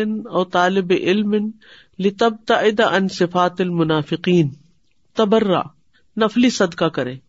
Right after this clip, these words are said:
تبرعات کہتے ہیں نفلی صدقات کو۔ فی احدی الجہات الخیریۃ، خیر کے کسی ایک کام میں، جہاد ان ڈائریکشن، لکفالۃ داعیۃ، کسی داعی کی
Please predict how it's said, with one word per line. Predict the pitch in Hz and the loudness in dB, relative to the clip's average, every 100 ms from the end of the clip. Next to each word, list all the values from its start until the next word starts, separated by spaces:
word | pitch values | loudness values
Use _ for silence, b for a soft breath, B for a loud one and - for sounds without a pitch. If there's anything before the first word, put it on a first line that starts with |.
| _ _ _ _ _ - | _ _ _ _ _ -2
تبرعات | 185 196 185 180 214 214 | 0 0 2 2 0 0
کہتے | 214 208 277 | -4 -4 -4
ہیں | |
نفلی | 247 202 214 | -4 -2 -4
صدقات | - 170 156 143 123 _ | -2 -2 0 -4 -6 _
کو۔ | 180 _ _ _ _ _ _ _ | -20 _ _ _ _ _ _ _
فی | - 311 269 | 2 2 2
احدی | 311 339 - | 2 2 2
الجہات | 349 302 185 175 202 220 233 | 4 4 2 2 2 2 2
الخیریۃ، | 226 - 202 185 208 190 143 143 143 - _ _ _ _ _ _ - | -2 0 0 2 0 0 0 -2 -14 -14 _ _ _ _ _ _ -16
خیر | - 233 254 285 | -2 2 4 2
کے | 285 269 | 0 -2
کسی | 262 247 - | -2 -4 -4
ایک | 226 170 214 214 | -2 2 2 2
کام | 180 160 165 160 | 0 2 2 -2
میں، | 143 131 _ _ _ _ _ _ - | -4 -6 _ _ _ _ _ _ -12
جہاد | 160 196 202 247 247 | 0 0 2 0 0
ان | 254 220 | -2 0
ڈائریکشن، | 170 165 - 160 151 _ _ _ _ _ - | 0 0 -2 -4 -6 _ _ _ _ _ -8
لکفالۃ | 214 247 233 226 233 262 277 277 311 320 _ | -4 0 0 2 2 4 0 2 -2 -2 _
داعیۃ، | 180 196 190 214 233 190 151 147 - _ _ _ _ _ - | -4 0 2 2 2 0 -4 -8 -12 _ _ _ _ _ -4
کسی | 247 - 262 | -4 0 0
داعی | 185 196 196 214 294 | 2 2 4 4 2
کی | 277 262 262 | 2 0 0